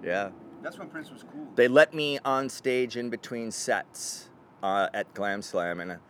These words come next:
Speaker 1: I saw him in the upper deck.
Speaker 2: Wow.
Speaker 1: Uh, yeah, it didn't go over great, though.
Speaker 2: Hey, wh-, wh-, what was the encounter like?
Speaker 1: Well, here's the thing.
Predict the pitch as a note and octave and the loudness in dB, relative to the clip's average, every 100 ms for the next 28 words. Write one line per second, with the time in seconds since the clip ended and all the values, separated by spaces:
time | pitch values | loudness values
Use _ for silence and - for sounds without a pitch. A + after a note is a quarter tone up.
0 | - - A2 - C#3 C#3 C3 A#2 A#2 A#2 | -12 -6 -4 2 4 4 2 0 2 2
1 | A2+ F#2+ A#2 F#2+ - - G2+ G2 F#2+ F2 | 0 2 4 4 -2 -14 -16 -14 -14 -18
2 | - - - - - - F#2 F#2+ F#2 - | -20 -20 -20 -20 -20 -6 2 4 4 0
3 | - - - C#2+ B1 - - A#2 C3 B2 | -8 -16 -14 -16 -16 -10 -2 0 2 6
4 | A2 G2+ F#2 D#2 C#2 - - - - - | 6 6 2 0 -2 -4 -10 -12 -14 -20
5 | - - F2+ - B2+ B2+ A2+ A#2+ B2+ C3 | -20 -20 -20 -20 -20 -18 -20 -18 -18 -16
6 | B2+ B2 A#2 C3 C#3 F2+ C#3+ D3+ - - | -16 -18 -16 -18 -18 -4 0 0 -2 -10
7 | - - - D#3 D3+ A#2+ - G2 E2+ | -20 -16 -4 -2 0 -4 -4 -4 -4